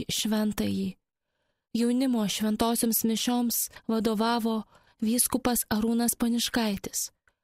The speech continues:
Po šventųjų mišių visi tradiciškai buvo vaišinami spurgomis ir turėjo progą dalyvauti koncerte. Šeštadienį, lapkričio septynioliktą dieną, savo mišias šventė mokytojai ir katechetai.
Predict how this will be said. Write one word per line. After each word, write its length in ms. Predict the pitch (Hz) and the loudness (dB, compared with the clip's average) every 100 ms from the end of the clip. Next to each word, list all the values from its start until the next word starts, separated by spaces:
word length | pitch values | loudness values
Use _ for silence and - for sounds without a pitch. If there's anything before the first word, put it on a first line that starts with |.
| _ | _
Po 60 | 240 | -2
šventųjų 520 | 220 233 240 254 277 | 0 0 0 2 2
mišių 380 | 262 262 - 262 214 | 2 0 0 0 0
visi 300 | 196 202 - | 0 2 2
tradiciškai 840 | - 220 208 254 - 220 - 202 196 190 _ _ _ _ - | 2 0 0 0 0 -2 -2 -4 -4 -6 _ _ _ _ -2
buvo 340 | 233 226 226 | 0 2 0
vaišinami 720 | 208 220 - 254 233 220 208 | 0 0 0 2 2 2 2
spurgomis 840 | 196 - - 240 233 240 233 226 - - _ _ - | 0 0 0 0 0 0 0 -2 -4 -8 _ _ -2
ir 140 | 262 | 0
turėjo 460 | 262 247 226 208 202 | 0 2 2 0 -2
progą 460 | - 220 226 233 226 - _ | -2 0 0 -2 -4 -6 _
dalyvauti 680 | - 240 240 214 208 190 - | -2 0 2 0 0 0 -2
koncerte. 760 | 214 214 208 - 233 - 214 190 - _ _ _ _ _ _ _ _ _ | -2 -2 -2 -2 -2 -4 -4 -4 -10 _ _ _ _ _ _ _ _ _
Šeštadienį, 720 | - 226 - 240 220 202 190 196 | -4 -4 0 0 0 0 0 0
lapkričio 540 | 208 214 - 214 226 | 0 0 -2 -2 0
septynioliktą 800 | 202 214 - 214 220 233 220 220 | 0 -2 -2 0 0 0 -2 -2
dieną, 380 | 208 214 226 220 214 _ _ _ - | 0 0 0 -2 -4 _ _ _ -6
savo 300 | - 220 226 | -2 0 2
mišias 580 | 220 226 - 240 233 - | 2 0 0 0 0 -2
šventė 580 | 175 - 214 214 214 220 | -2 -2 0 0 0 0
mokytojai 800 | 220 220 226 - 220 220 214 208 | 0 0 0 -2 -2 0 0 0
ir 160 | - 233 | -2 -2
katechetai. 800 | 247 240 247 - 214 196 190 | 0 0 0 0 -2 -2 -6